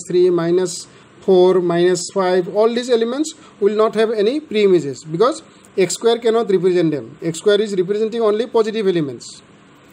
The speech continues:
So that means in this, uh, codomain, there will be so many elements left out whose pre-images we will not be able to see here, we will not be able to find in the domain.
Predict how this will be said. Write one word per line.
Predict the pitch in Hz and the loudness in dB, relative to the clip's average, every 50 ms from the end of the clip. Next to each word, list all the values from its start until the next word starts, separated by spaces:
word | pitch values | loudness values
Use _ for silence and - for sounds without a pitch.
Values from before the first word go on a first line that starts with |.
| - - - | -20 -20 -8
So | - - 220 202 190 196 | 0 2 2 4 4 2
that | 208 233 | 0 0
means | 240 277 294 285 - - - - - - _ _ _ - 160 165 - - - - | -2 -4 -6 -8 -10 -16 -20 -20 -20 -20 _ _ _ -20 -20 -20 -20 -18 -4 -2
in | 202 233 269 269 | 0 0 0 0
this, | 262 254 302 302 - - - 240 | 0 -2 -2 -4 -4 -8 -10 -6
uh, | 208 185 170 165 165 160 | -2 2 2 2 2 2
codomain, | - - 233 262 226 220 202 190 190 214 269 320 311 - - _ _ _ | 2 2 2 2 4 2 2 2 0 0 -2 -4 -8 -12 -18 _ _ _
there | 165 156 185 208 | -2 0 2 2
will | 220 226 | 2 0
be | 240 269 | -2 -6
so | 240 - 269 262 | -6 -4 -4 -2
many | 262 269 269 277 | -2 -4 -4 -2
elements | 254 220 220 233 240 240 - - | 0 0 0 -2 -4 -6 -4 -2
left | 196 185 190 190 - | 0 0 0 0 0
out | 220 175 185 214 - - - - _ _ _ _ _ - | 0 0 0 -2 -4 -8 -16 -20 _ _ _ _ _ -4
whose | - 240 269 - - | -2 -2 -2 -2 -2
pre-images | - 233 220 220 220 233 226 220 254 269 - 247 | -2 0 0 2 2 2 0 0 -4 -6 -4 -4
we | 226 208 | -2 0
will | 202 | 2
not | 202 202 196 180 | 2 2 2 2
be | 202 202 | 2 2
able | 196 196 190 | 2 2 0
to | 247 285 349 403 - - - - - - | 0 -2 -2 -2 -4 -10 -20 -20 -20 -16
see | - - - 214 202 180 | -14 -6 -2 0 2 2
here, | 156 151 120 104 - - - _ - _ - - - - - - | 2 0 0 -2 -8 -18 -20 _ -20 _ -20 -20 -20 -20 -10 -2
we | 202 190 | -2 0
will | 196 196 | 2 2
not | 196 208 196 180 | 2 2 2 2
be | 196 | 2
able | 196 190 190 | 2 2 0
to | 247 247 | -6 -6
find | - 214 202 202 202 | -2 0 0 2 2
in | 196 190 180 | 2 0 0
the | 190 220 285 339 311 220 160 | 0 0 -2 -2 -6 -8 -4
domain. | 156 160 156 156 143 127 117 | 0 2 2 2 0 -2 -6